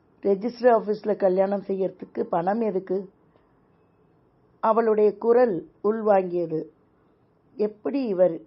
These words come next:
இப்படி பேசுகிறார்? ஒரு கல்யாணம் என்பது ஒரு பெண் வாழ்நாள் கனவல்லவா? பெரிய மண்டபத்தில் நிறைய வி வி ஐ பிகள் வர, எல்லா சடங்குகளும் செய்து, ஐந்து நாள் திருமணமாக,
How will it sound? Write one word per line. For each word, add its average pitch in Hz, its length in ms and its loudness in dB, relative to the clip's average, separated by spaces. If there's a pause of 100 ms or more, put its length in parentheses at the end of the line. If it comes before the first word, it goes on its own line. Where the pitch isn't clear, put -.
இப்படி 208 340 -4
பேசுகிறார்? 170 680 -4 (640)
ஒரு 208 200 -2
கல்யாணம் 247 560 2
என்பது 185 640 -2
ஒரு 190 200 0
பெண் 185 420 -4 (240)
வாழ்நாள் 196 520 0
கனவல்லவா? 175 760 -2 (960)
பெரிய 202 340 0
மண்டபத்தில் 175 800 -4 (200)
நிறைய 202 460 -2
வி 180 200 0
வி 180 180 -4
ஐ 160 220 -6
பிகள் 160 240 -6
வர, 156 380 -8 (580)
எல்லா 208 420 2
சடங்குகளும் 185 680 -2
செய்து, 160 500 -6 (560)
ஐந்து 214 440 -4
நாள் 180 300 -2 (140)
திருமணமாக, 170 840 -6